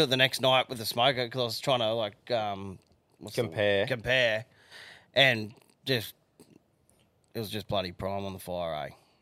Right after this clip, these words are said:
Speaker 2: Oh, yeah, yeah. Just that raw sort of flavour. What,
Speaker 1: Nothing
Speaker 2: what's
Speaker 1: like
Speaker 2: it,
Speaker 1: the smoker. The smoker was shit.
Speaker 2: what's it change, w-, grilling the lemon and then with the juice? Like, does it just add a bit of a smoke, like a, what, what
Speaker 1: Caramelizes.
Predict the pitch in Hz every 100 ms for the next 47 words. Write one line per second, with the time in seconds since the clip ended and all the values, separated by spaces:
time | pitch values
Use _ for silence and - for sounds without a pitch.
0 | 139 139 120 113 101 90 113 110 104 95
1 | 87 82 107 110 120 101 90 98 104 101
2 | - 107 90 - 98 101 107 110 165 196
3 | 160 - 180 165 151 131 - 139 135 120
4 | 147 143 104 - 131 117 - - 151 185
5 | 254 220 - 175 151 147 139 120 - -
6 | - _ _ _ _ - - - 123 135
7 | 147 185 185 175 131 123 131 127 123 123
8 | 123 117 110 123 104 87 110 113 - 101
9 | - 131 151 156 131 110 120 110 117 110
10 | 95 95 - 101 98 101 117 107 110 98
11 | 95 95 131 156 175 175 147 131 123 120
12 | 117